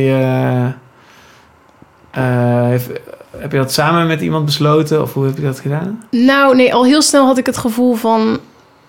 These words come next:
Speaker 2: "Deze voorstelling wil ik überhaupt niet meer doen."
Speaker 1: Ja.
Speaker 2: Dat traject wist ik nog gewoon niet, maar ik dacht, "Deze voorstelling sowieso niet." Dus dat heb ik eigenlijk, of ja, wel in samenspraak met vrienden en zo natuurlijk, maar, ehm,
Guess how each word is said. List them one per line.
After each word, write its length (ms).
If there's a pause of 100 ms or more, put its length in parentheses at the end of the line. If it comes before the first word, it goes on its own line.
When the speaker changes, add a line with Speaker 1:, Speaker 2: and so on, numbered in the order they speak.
(140)
Speaker 2:
"Deze 380
voorstelling 560
wil 100
ik 260
überhaupt 420
niet 140
meer 120
doen." 500
Speaker 1:
Ja. 460
Speaker 2:
Dat 220
traject 440
wist 260
ik 100
nog 200
gewoon 240
niet, 260
maar 120
ik 60
dacht, 180
"Deze 200
voorstelling 360
sowieso 340
niet." 240
Dus 80
dat 280
heb 100
ik 100
eigenlijk, 300 (920)
of 100
ja, 220
wel 120
in 80
samenspraak 460
met 180
vrienden 340
en 80
zo 120
natuurlijk, 420
maar, 300 (840)
ehm, 460